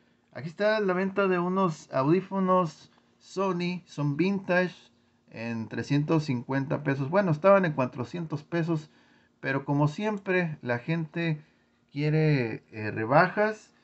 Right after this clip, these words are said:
Y pues bueno, aquí, este, preguntando que si ya era el mejor precio, etcétera. Y pues no le podemos descontar mucho porque se tiene que hacer forzosamente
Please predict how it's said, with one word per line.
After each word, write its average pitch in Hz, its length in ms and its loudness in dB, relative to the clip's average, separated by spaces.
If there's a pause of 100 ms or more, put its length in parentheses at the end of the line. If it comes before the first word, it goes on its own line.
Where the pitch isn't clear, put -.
(380)
Y 123 200 -8
pues 120 340 -4
bueno, 180 320 2
aquí, 151 640 2
este, 110 640 -6
preguntando 131 640 -2
que 123 80 -4
si 123 180 -8
ya 131 120 2
era 147 80 6
el 147 60 6
mejor 139 360 -2
precio, 147 400 2
etcétera. 156 580 0 (300)
Y 123 100 -8
pues 123 160 -4
no 156 140 4
le 180 80 2
podemos 170 320 0
descontar 147 500 0
mucho 180 380 -2
porque 127 240 -6
se 113 100 -12
tiene 151 260 -4
que 135 100 -6
hacer 151 200 -4
forzosamente 160 960 -2